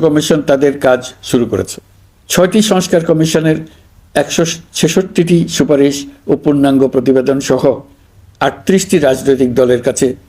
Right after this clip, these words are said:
চিঠি দেওয়া হয়েছে। ইতিমধ্যে রাজনৈতিক দলগুলোর সঙ্গে বৈঠক শুরু হয়েছে। দেশের রাজনৈতিক দলগুলো খুবই ইতিবাচকভাবে সংস্কার কাজে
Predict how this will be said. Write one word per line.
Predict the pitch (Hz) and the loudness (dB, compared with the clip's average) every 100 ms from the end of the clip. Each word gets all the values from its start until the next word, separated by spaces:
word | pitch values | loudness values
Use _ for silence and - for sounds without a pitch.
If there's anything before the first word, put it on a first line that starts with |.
| - | -4
চিঠি | 170 170 123 | -2 0 2
দেওয়া | 101 | 0
হয়েছে। | 98 95 - - - _ _ _ - | -2 -8 -14 -20 -20 _ _ _ -4
ইতিমধ্যে | 185 143 139 139 | 0 2 0 2
রাজনৈতিক | 135 131 127 135 135 127 | 2 2 0 -2 -2 0
দলগুলোর | 135 131 139 139 | 0 2 0 0
সঙ্গে | 143 139 123 | 0 0 0
বৈঠক | 127 135 - | 0 -2 0
শুরু | 147 160 | 2 4
হয়েছে। | 160 160 160 165 _ _ _ - | 2 0 -4 -8 _ _ _ -4
দেশের | 151 151 180 151 | -2 2 2 2
রাজনৈতিক | 151 165 175 165 165 | 2 0 0 2 2
দলগুলো | 160 170 185 190 - - _ - | 2 2 2 0 -10 -20 _ 0
খুবই | 208 226 170 | 2 4 2
ইতিবাচকভাবে | 160 151 147 139 143 139 127 | 2 2 0 0 0 0 0
সংস্কার | 143 123 143 117 | -2 -2 -2 0
কাজে | 131 120 | -2 -2